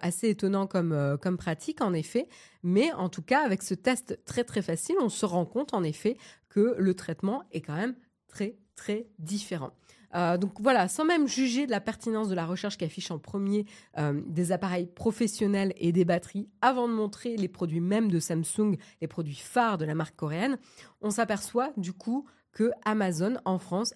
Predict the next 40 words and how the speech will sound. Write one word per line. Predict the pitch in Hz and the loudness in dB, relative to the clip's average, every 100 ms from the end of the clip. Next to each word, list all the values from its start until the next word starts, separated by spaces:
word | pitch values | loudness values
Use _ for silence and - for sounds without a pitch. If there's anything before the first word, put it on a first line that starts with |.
| - | -6
affiche | 180 - 226 | -4 -2 -2
des | 202 | -2
publicités | - 151 - - | -4 -8 -8 -6
carrément | 226 160 160 202 | -4 -4 -4 -6
pour | 202 143 | -10 -12
son | 214 214 _ _ _ | -10 -12 _ _ _
concurrent, | 254 240 - 175 240 | -4 -2 0 0 -2
ce | - | -4
qui | - | -4
n'est | 202 - | -2 -2
absolument | 220 - 269 233 | -4 -2 0 0
pas | 196 175 | 0 -2
le | 151 - | -2 0
cas | 240 254 _ _ _ _ _ _ - - - | 0 0 _ _ _ _ _ _ -20 -18 -8
quand | 180 | -4
vous | 180 | -4
faites, | - 233 240 _ _ _ - | 0 0 0 _ _ _ -4
euh, | 165 156 151 | -2 0 -2
quand | 151 | -2
vous | 160 160 | 0 2
recherchez | 233 - - 226 233 | 2 0 -4 -4 -2
les | 185 | -4
produits, | - 180 147 156 233 - _ - | -4 -4 -4 -4 -8 -10 _ -10
euh, | 156 147 143 - - | -6 -4 -4 -6 -6
de | 160 202 | 2 4
la | 196 160 | 4 0
société | 156 - 175 226 | -2 -4 -2 0
de | 185 | -2
Steve | - 165 | -2 -2
Jobs. | 147 151 - - - _ - | -2 -2 -10 -18 -20 _ -2
Euh, | 165 156 151 - | 0 2 0 -2
voilà. | 135 170 143 - - | -2 0 0 -4 2
Et | 208 | 6
même | 226 285 311 262 | 6 6 4 2
au | - | 4
niveau | 220 220 190 214 | 4 4 4 4
des | 147 | 2
pages, | 147 165 147 131 - _ _ _ _ - | 0 2 2 -2 -10 _ _ _ _ -12
euh, | - - | -12 -12
produits, | - 180 160 220 349 | -2 0 2 2 0